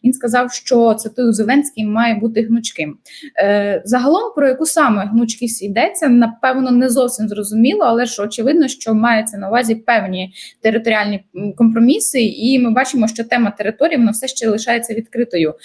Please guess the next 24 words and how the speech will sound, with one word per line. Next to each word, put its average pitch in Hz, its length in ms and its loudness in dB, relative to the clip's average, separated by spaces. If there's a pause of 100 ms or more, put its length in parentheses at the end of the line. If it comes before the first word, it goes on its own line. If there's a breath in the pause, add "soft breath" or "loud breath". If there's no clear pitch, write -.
(160 loud breath)
І 202 80 -2
крім 247 200 2
того, 320 220 2
сказав 226 640 0
Трамп, 311 300 0
що 233 240 -2
Україна 226 580 4
отримає 240 480 0
багато 233 340 -4
землі. 220 440 4 (200)
Що - 200 -4
він 392 200 0
мав 311 180 4
на 285 140 4
увазі? 160 440 0
Звільнення 294 480 4
окупованих 269 520 -2
територій 247 400 0
Харківської, 226 540 -6
Сумської, 226 420 0
Запорізької 220 520 -4
чи - 100 -16
Херсонської 175 540 -6
областей? 165 440 -4